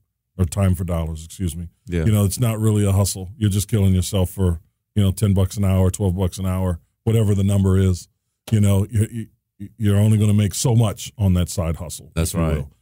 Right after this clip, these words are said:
Speaker 1: You know what you're gonna make. If it's twenty extra hours a week and you're making fifteen bucks, it's three hundred dollars a week before taxes, you know?
Speaker 2: Woo.
Speaker 1: That's it.
Speaker 2: I know.
Speaker 1: You know, and that, but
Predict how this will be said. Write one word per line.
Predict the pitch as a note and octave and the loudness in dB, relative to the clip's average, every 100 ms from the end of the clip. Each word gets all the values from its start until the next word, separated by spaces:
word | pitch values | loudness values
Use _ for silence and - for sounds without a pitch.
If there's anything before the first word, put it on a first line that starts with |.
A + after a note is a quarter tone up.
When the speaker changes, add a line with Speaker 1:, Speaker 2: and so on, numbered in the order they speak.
| _ _ | _ _
Speaker 1:
You | G2+ | 2
know | G#2 C3+ | 4 4
what | A#2 G2+ G#2 | 4 2 -4
you're | F#2+ | -6
gonna | F#2+ | -6
make. | F#2 F2 E2+ | -6 -6 -8
If | F2 | -6
it's | F#2+ - - | -6 -6 -6
twenty | - A#2 A2 | 0 2 2
extra | A2 - A2 | 0 -2 -2
hours | G#2+ A2 G2+ | 0 0 0
a | |
week | G2+ A#2 B2+ - _ _ _ G2 | 0 0 -2 -6 _ _ _ 0
and | |
you're | G2+ | 2
making | G#2 G#2 F#2+ | 2 0 -2
fifteen | B2 A2 B2 A2 | -2 -2 2 2
bucks, | A2 A#2+ - - _ _ _ | 2 0 -2 -10 _ _ _
it's | - | -2
three | C3 B2 | 0 4
hundred | A#2+ | 4
dollars | A2+ A2+ G2 G#2+ | 4 2 2 2
a | |
week | A2 F#2 - | 2 0 -4
before | F#2 G#2 F#2+ | -2 0 0
taxes, | F#2+ E2 - D#2+ _ _ _ _ _ | 0 -2 -6 -20 _ _ _ _ _
you | G2 | 0
know? | G2 F#2 F2 _ - | 2 2 -2 _ -2
Speaker 2:
Woo. | D#4 D4+ - _ _ | 0 0 -4 _ _
Speaker 1:
That's | F#2+ - | -12 -2
it. | G2+ - _ _ _ | -2 -2 _ _ _
Speaker 2:
I | E2+ | -2
know. | F#2 F2 D#2 - _ | 0 0 -4 -10 _
Speaker 1:
You | G#2+ | 0
know, | G#2 | 2
and | A2 | 2
that, | B2 | 0
but | G#2+ | 0